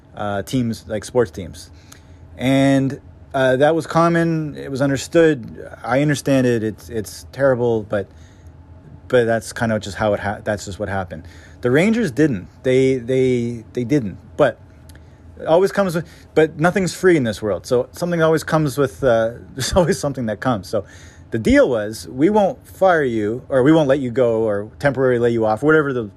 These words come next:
furlough, whatever the terms that they use. Uh, and won't reduce your salary, but the trade is you need to come into work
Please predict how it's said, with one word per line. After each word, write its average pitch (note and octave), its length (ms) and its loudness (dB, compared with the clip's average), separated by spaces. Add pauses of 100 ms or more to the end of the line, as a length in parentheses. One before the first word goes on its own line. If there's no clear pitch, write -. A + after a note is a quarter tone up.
furlough, A2+ 480 0
whatever G#2 240 -4
the G2+ 100 -6 (180)
terms G2+ 300 -8
that F#2+ 140 -12
they G2+ 80 -10
use. F#2+ 200 -8 (540)
Uh, A2+ 40 -10
and A2+ 260 -2
won't D#3 120 0
reduce D#3 200 0
your B2+ 60 -12
salary, D3 300 2
but A#2 280 0 (400)
the C3 80 -10
trade F3+ 260 4
is C3 180 0
you C#3 200 -2
need D3+ 140 -2
to C3+ 60 -4
come C3 200 -4
into A#2+ 160 -4
work A#2 160 -2